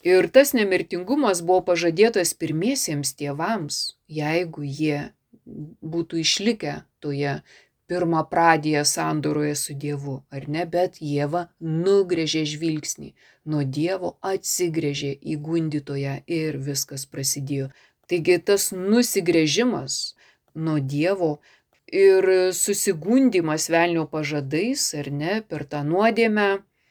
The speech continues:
jie praranda tą galimybę gyvent rojuje ir valgyt, ar ne, nuo, nuo to gyvybės medžio. Tai vat Dievas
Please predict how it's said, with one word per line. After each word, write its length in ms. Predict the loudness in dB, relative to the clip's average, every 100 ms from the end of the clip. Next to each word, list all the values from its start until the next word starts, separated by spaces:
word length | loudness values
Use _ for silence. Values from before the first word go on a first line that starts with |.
| _ _ _
jie 420 | -10 0 4 4 2 -2 _
praranda 800 | 0 2 4 4 2 -2 -6 -8 _ _ _ _ _ -6
tą 400 | -4 -4 -6 -8
galimybę 880 | -6 0 0 0 -2 -4 -4 -6 -8 _ _ _ _
gyvent 580 | -8 -6 -4 -2 -4 -4
rojuje 640 | 0 0 0 -4 -8 -12 -10
ir 260 | -8 -8 -12 _ _ -2
valgyt, 560 | 2 2 2 -8 -10
ar 140 | -8 -6
ne, 200 | -6 -8 -12
nuo, 360 | -10 -8 -8 -10 -10
nuo 220 | -6 -6
to 220 | -4 -6 -6 _ _ _ -12
gyvybės 920 | -10 -6 -4 -2 2 4 4 4 -2 -4 -4
medžio. 760 | 0 2 0 -2 -6 -14 -16 _ -10
Tai 160 | -6
vat 280 | -4 -4 -6 _ _ _ -12
Dievas 720 | -4 2 2 2 0 -4